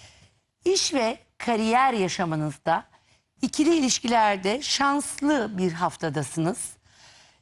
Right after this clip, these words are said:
Yeni tanışacağınız, e,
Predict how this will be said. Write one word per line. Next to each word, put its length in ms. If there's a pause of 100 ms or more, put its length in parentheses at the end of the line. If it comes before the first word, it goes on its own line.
(100)
Yeni 280
tanışacağınız, 840 (640)
e, 360